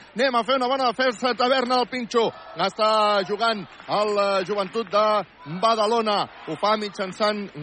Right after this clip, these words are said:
Goi, Goi, que deixa pilota per ningú i que provoca la primera falta personal de Harding. Claríssima, la primera falta personal de Harding. Vinga, continua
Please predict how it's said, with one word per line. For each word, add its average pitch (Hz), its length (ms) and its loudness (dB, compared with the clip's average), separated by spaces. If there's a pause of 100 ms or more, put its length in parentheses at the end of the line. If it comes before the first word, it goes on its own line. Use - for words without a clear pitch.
(120)
Goi, 226 480 2
Goi, 214 300 0
que 190 340 2 (300)
deixa 196 480 0
pilota 202 380 0
per 170 200 -2
ningú 208 480 2
i 190 140 2
que 175 160 -4
provoca 190 340 -4
la 180 100 0
primera 185 340 -4
falta 190 280 -4
personal 185 320 -4
de 202 80 -2
Harding. 190 500 -4 (920)
Claríssima, 180 680 -4 (520)
la 165 200 -2
primera 190 520 -4
falta 180 360 -2
personal 175 460 -4
de 185 160 0
Harding. 117 680 -6 (600)
Vinga, 127 580 -6
continua 151 920 -4